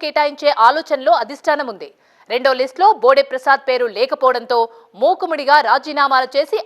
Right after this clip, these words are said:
ఆ లేఖను బోడేకు అందించారు. అనుచరుల రాజీనామాలను అధిష్టానానికి పంపేందుకు సిద్ధమయ్యారు బోడే ప్రసాద్.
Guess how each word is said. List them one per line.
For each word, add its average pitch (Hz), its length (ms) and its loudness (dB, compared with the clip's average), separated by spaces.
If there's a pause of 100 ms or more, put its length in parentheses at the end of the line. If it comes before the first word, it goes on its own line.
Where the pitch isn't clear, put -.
(100)
ఆ - 20 8 (100)
లేఖను 294 340 -4 (380)
బోడేకు 294 380 2
అందించారు. 269 460 -4 (320)
అనుచరుల 269 360 0 (120)
రాజీనామాలను 269 720 0
అధిష్టానానికి 277 640 -6 (100)
పంపేందుకు 277 480 -6
సిద్ధమయ్యారు 254 580 0 (380)
బోడే 269 280 4
ప్రసాద్. 202 400 -4